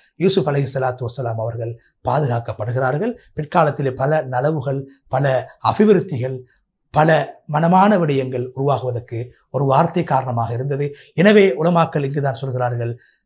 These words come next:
ஒரு, ஒரு, ஒரு ஃபசாத் நடைபெறுகின்ற போது முழுமையாக அந்த ஃபசாதை தடுக்க முடியாவிட்டாலும்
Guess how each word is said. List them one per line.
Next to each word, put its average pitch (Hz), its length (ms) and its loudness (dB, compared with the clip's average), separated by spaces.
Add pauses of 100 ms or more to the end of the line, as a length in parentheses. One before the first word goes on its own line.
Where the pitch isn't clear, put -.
(220)
ஒரு, 147 140 2 (140)
ஒரு, 147 180 -2
ஒரு 139 300 -6
ஃபசாத் 185 460 4
நடைபெறுகின்ற 131 600 -2
போது 117 340 -4 (340)
முழுமையாக 240 560 8
அந்த 196 160 2
ஃபசாதை 165 600 0
தடுக்க 202 520 0
முடியாவிட்டாலும் 143 840 0